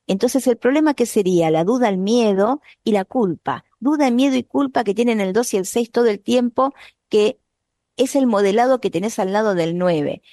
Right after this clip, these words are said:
El número nueve es, son reglas rígidas de un papá que te dijeron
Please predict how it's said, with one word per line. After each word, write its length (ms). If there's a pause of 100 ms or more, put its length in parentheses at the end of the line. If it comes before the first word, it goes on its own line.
(120)
El 180
número 340
nueve 540 (240)
es, 140
son 200
reglas 440
rígidas 520
de 60
un 100
papá 360
que 120
te 160
dijeron 460